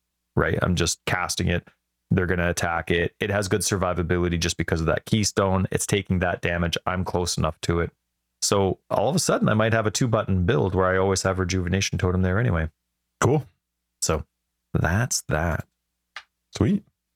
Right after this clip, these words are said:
Speaker 2: Did we cover everything you wanted to talk about?
Speaker 1: One more thing.
Speaker 2: Go for it.
Speaker 1: And this is just a, "Did you know?" <laughs>
Speaker 2: Okay.
Speaker 1: But when I'm converting standard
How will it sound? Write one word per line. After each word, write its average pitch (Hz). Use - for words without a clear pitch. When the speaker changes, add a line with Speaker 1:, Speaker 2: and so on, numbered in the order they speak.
Speaker 2:
Did 113
we 143
cover 214
everything 147
you 156
wanted 175
to -
talk 240
about? 170
Speaker 1:
One 98
more 95
thing. 82
Speaker 2:
Go 90
for 85
it. -
Speaker 1:
And 110
this 120
is 127
just 120
a, 90
"Did 226
you 170
know?" 120
<laughs> -
Speaker 2:
Okay. -
Speaker 1:
But 110
when 123
I'm 160
converting 113
standard 98